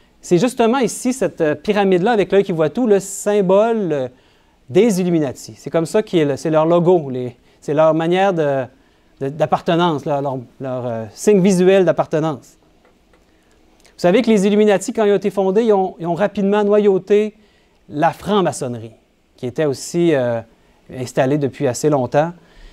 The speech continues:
une autre société secrète. Puis maintenant, on peut dire vraiment que c'est les Illuminati qui sont au contrôle de la franc-maçonnerie. Ce sont eux qui dirigent le monde aujourd'hui, qui dirigent les nations. Euh,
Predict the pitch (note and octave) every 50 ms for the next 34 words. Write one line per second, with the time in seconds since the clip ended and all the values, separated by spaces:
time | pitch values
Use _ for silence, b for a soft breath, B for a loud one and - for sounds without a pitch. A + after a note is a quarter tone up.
0 | b b b b b B2 B2 E3 G3+ G3 G3 D3+ F3 D#3 E3+ - D#3+ C#3 B2 C3+
1 | C#3+ D3+ E3+ - - _ _ _ _ - C#3+ C3+ C#3+ D#3 D#3+ D#3 F#3+ G3+ G#3+ G3
2 | - F3+ F3 D#3 G#3 A3+ G3+ G3 F#3 G3 A3+ - G3+ E3+ E3+ E3 F3 F3 F3+ E3+
3 | - A3+ G3+ - - D3 - - - D3+ C#3+ - - C#3 - D3+ C#3 C3+ C3 C3
4 | F3+ G3+ F#3+ D#3 B2 A#2 A2 A2 G#2+ - - - B2 A2+ A2+ G#2 - A#2 G#2+ G#2
5 | G2+ G2+ _ _ _ _ _ _ _ _ _ _ _ _ _ _ _ _ _ _
6 | _ _ _ _ - _ - - - D3+ E3 F#3+ G#3+ - D#3+ C3+ D3 C#3 D3+ E3
7 | D#3+ C#3 D3 C3 C3 C#3 C#3 C3 A#2+ G#2+ F#2+ G#2+ G2 F#2+ F#2+ G2+ G#2 - _ _
8 | b b b b b b b C3+ C3 C3+ C3+ E3 D3+ D3 C3+ C3 B2 A2 - -
9 | A#2+ A2 - _ _ _ _ _ _ _ _ b b b b b b b b b
10 | b b b b b b b b - A#2 A#2+ B2 B2 A#2+ A#2+ A#2 A#2 A2+ A#2 A2+
11 | A2+